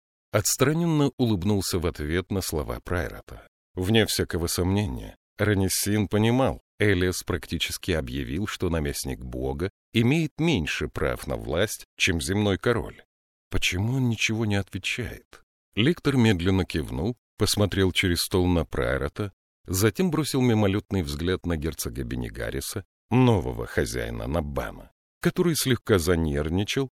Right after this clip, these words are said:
и поспешно принялся вытирать жир с подбородка вышитым рукавом. Пир по поводу кануна середины Мансы обычно являлся религиозным и церемониальным событием.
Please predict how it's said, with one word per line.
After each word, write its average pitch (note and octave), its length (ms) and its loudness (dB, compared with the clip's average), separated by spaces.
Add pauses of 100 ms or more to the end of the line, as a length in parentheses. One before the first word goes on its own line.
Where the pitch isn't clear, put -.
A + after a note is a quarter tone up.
(160)
и A2 100 4
поспешно D3+ 680 0
принялся C3 560 4
вытирать G2 420 0
жир F2+ 340 -4
с - 120 -4
подбородка D#2 720 -6 (280)
вышитым F2+ 540 0
рукавом. - 640 -10 (300)
Пир G#2+ 240 4
по F#2+ 140 2
поводу F#2+ 460 0 (280)
кануна G#2 560 4
середины C#2 600 -4
Мансы D#2 600 -4 (400)
обычно A2+ 480 0
являлся A2+ 520 2
религиозным E2+ 880 0
и G#2 100 -2
церемониальным C#2+ 840 -2
событием. D#2 720 -6